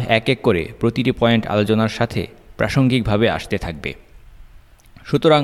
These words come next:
আজকের পর্বটি শুরু থেকে শেষ পর্যন্ত মনোযোগ দিয়ে শোনা খুবই গুরুত্বপূর্ণ। এই যে ভুল ধারণাগুলো প্রচলিত আছে, এগুলো সৃষ্টি হয়েছে বিভিন্ন উৎস থেকে। প্রধানত অবশ্যই ফেমিনিজম এবং তাদের নেতিবাচক প্রোপাগান্ডা থেকে।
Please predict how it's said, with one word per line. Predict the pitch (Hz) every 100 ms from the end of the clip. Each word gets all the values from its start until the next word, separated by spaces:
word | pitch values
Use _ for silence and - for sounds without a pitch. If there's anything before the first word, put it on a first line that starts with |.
| 135
আজকের | 107 - 135 117
পর্বটি | 113 120 139 101 - - - - - -
শুরু | - 160
থেকে | 170 165 151
শেষ | - 135
পর্যন্ত | - 131 123 113 104
মনোযোগ | 104 127 135 127 110
দিয়ে | 120 113 -
শোনা | - 117 117
খুবই | - - 127
গুরুত্বপূর্ণ। | 107 101 - 98 92 78 64 - - - - _ _ - - - - - -
এই | 135 175
যে | 165
ভুল | 120 143 135
ধারণাগুলো | 113 123 131 131 120
প্রচলিত | 113 117 123 113
আছে, | 98 98 - 80 - -
এগুলো | 131 131 143
সৃষ্টি | - 156 156 165
হয়েছে | 135 127 143
বিভিন্ন | 113 113 127 127 117
উৎস | 110 - 113
থেকে। | - - - - - - - - - - - - -
প্রধানত | 147 165 170 156
অবশ্যই | 120 127 - 147 139 - - -
ফেমিনিজম | - 110 123 120 123
এবং | 104 101 98
তাদের | 104 110 113 110 101
নেতিবাচক | 107 135 123 117 120 - -
প্রোপাগান্ডা | 98 117 123 127 127
থেকে। | 135 123